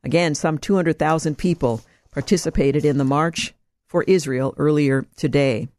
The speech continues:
Well, stringers, it's the colloquial term for freelance photojournalists. They're often employed by multiple media news outlets, but are still bound to the journalistic ethics and rules when obtaining and selling their photos.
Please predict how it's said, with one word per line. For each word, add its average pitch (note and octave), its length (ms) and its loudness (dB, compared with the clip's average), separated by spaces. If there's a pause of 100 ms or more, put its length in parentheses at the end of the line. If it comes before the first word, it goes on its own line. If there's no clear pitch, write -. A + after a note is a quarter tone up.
(680)
Well, A3+ 120 4
stringers, - 760 0
it's F#3 220 -4
the E3+ 180 4
colloquial F#3+ 680 2
term D3+ 400 0
for D3+ 240 0
freelance F#3 680 0
photojournalists. F#3 1000 0
They're D3+ 240 -2
often E3+ 340 0
employed E3+ 540 2
by D#3 180 2
multiple F3 540 0
media C#3+ 320 2
news C3+ 280 2
outlets, C#3+ 460 -2 (320)
but G#3+ 140 2
are G#3 40 2
still C#4 280 2
bound G3+ 380 0
to A3 100 0
the F3 80 4
journalistic F#3+ 680 0
ethics F#3+ 480 0
and E3 160 2
rules G3 380 4
when E3+ 100 0
obtaining F#3+ 580 0
and D3 160 2
selling F#3 640 0
their F#3 120 2
photos. G#3 520 2